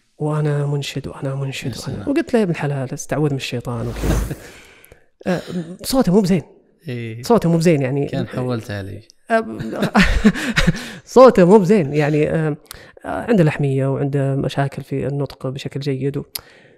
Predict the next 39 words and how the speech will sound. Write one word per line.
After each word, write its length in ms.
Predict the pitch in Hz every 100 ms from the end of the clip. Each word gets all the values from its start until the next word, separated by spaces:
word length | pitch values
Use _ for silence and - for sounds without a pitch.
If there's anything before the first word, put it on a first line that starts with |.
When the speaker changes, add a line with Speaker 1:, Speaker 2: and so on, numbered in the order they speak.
| _ _ _ -
Speaker 1:
هو 200 | 233 277
مميز 360 | 190 226 208 160
في 100 | 175
أشياء 200 | - 180
ثانية، 300 | 180 135 131
بس 200 | 196 -
في 60 |
الإنشاد 460 | - 226 214 254 165
مو 120 | 214
مميز. 460 | 208 135 - - -
Speaker 2:
آه. 220 | - -
Speaker 1:
فقلت 320 | - 349 349 311
له: 60 |
"والله 320 | 320 311 233
شوف"، 200 | 240 226
يعني، 480 | 220 196 214 - -
ح-، 260 | - - -
حاولت 320 | - 208 170
ألطفها، 400 | 170 - 160 156
قلت 240 | 160 165
له: 80 | 170 - - - - - _
"طيب 240 | - 233 214
يا 60 |
أخي، 120 | 190 202
غير، 360 | 202 233 208 190
آه، 440 | 185 170 180 214
يعني، 480 | 196 196 190 202 -
غير، 380 | 202 226 202 165
آه، 280 | 147 143 151
غير 280 | 247 175
هذه 180 | 151 147
المهارة 520 | 139 139 143 135 135 151
أو 120 | 147
ه-، 340 | 143 - 147 151
هذه 80 |
الهواية 400 | 135 139 139 143
أو 60 | 135
هذه 160 | 156 147
الرغبة". 400 | 135 147 135